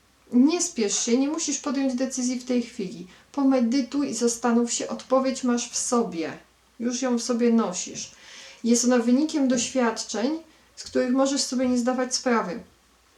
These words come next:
Bo to, co często nazywamy właśnie, że ktoś ma szósty zmysł, to tak naprawdę jest to de facto wynik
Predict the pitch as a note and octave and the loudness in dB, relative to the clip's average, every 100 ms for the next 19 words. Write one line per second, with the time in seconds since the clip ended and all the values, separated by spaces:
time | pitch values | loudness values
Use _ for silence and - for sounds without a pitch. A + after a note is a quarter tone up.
0 | _ - A#3 A3+ C#4 C#4 B3+ B3+ B3+ - | _ -2 0 0 -2 -2 -2 0 -2 2
1 | A#3+ A3+ A3 A3 A#3 A#3+ A3+ A3 A3+ - | 2 2 0 0 4 4 4 0 -4 -4
2 | A3 G#3+ G#3 - A3 A3 G#3 A3+ A3+ - | -6 -6 -8 -8 -8 -6 -6 -4 -6 -4
3 | G#3 F#3 F3+ F3+ A3+ D#4+ - - - - | -4 -4 -6 -4 -2 -4 -6 -20 -20 -20
4 | - - A3+ A#3+ A#3 A3+ B3 B3 C4 A#3+ | -14 -6 -2 0 2 2 2 2 2 4
5 | A#3+ A#3+ A#3 - A#3 A3+ A3+ - _ _ | 4 4 0 -2 0 2 0 -4 _ _
6 | _ _ _ - G#3 A#3 C4 - A#3+ G3+ | _ _ _ -6 -2 0 -2 -2 -4 -2
7 | G#3 C4 A3 D4 - | 2 4 4 0 -6